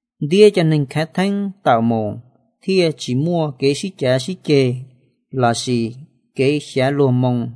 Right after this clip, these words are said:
chỉ rồng dí lợ. Do cao mua lúa siết đau, siết rồng thía hài lù mò lù mua.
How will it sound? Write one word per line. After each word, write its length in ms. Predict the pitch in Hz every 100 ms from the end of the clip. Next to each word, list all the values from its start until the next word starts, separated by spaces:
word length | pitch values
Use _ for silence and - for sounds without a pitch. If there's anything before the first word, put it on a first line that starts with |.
| -
chỉ 240 | - 117
rồng 380 | 120 123 120 113
dí 180 | 123 131
lợ. 240 | 131 95 - _ _ _ _ _ _ _ _ _ -
Do 520 | 139 151 156 147 143 139 _ _
cao 180 | - 185
mua 220 | 185 196
lúa 140 | 185 208
siết 300 | - 220 208
đau, 380 | 190 196 202 202
siết 320 | - 208 208
rồng 320 | 165 143 131 127
thía 340 | 180 190 196 196
hài 260 | 139 123 120
lù 160 | 117
mò 300 | 117 117 117
lù 180 | 120 113
mua. 380 | 123 139 131